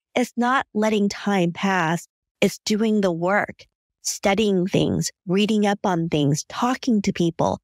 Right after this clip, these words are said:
I think that's the amazing thing about knowing both of you is you guys push me to the limits.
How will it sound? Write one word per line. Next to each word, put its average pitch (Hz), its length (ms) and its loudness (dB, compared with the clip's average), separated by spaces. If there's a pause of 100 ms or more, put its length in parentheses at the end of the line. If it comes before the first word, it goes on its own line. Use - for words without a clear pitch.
(140)
I 226 120 0
think 269 320 -2 (200)
that's 226 280 0
the 311 100 0
amazing 185 460 0
thing 165 160 2
about 151 380 0 (440)
knowing 156 360 2
both 156 280 0
of 185 140 -2
you 101 240 2 (440)
is 170 380 0 (100)
you 190 320 2
guys 180 300 0 (100)
push - 360 0
me 151 240 2
to 165 160 -2
the 147 80 2
limits. 160 320 0